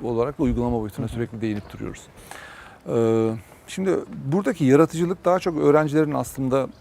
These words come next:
Speaker 1: e, yönlendirmeleriyle alakalı. Rol modellerinin, e, iyi oluşturulmasıyla doğrudan, e, alakalı.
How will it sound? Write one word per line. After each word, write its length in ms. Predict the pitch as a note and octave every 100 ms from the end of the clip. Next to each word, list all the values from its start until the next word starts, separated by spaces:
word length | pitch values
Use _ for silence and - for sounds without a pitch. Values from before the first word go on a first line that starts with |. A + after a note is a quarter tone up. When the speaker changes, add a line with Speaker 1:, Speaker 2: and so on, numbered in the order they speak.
| -
Speaker 1:
e, 260 | B2+ A#2 A2+ - - C#3 - B2+
yönlendirmeleriyle 880 | B2+ C3+ C3 A#2+ B2 A#2+ A#2 A2 G2+
alakalı. 360 | F#2+ G2 G#2+ G#2+ A2+
Rol 160 | E3
modellerinin, 680 | E3 C3 B2+ A#2+ B2 D3+ F#3+ - - - - -
e, 340 | A#2 A2+ A#2+
iyi 120 | C#3
oluşturulmasıyla 880 | C#3 A#2 - A#2 A#2 - A2+ G#2 G2+
doğrudan, 360 | A#2+ G#2+ G#2 G#2 - - -
e, 300 | A#2 A2+ A#2
alakalı. 480 | - A2+ G#2+ -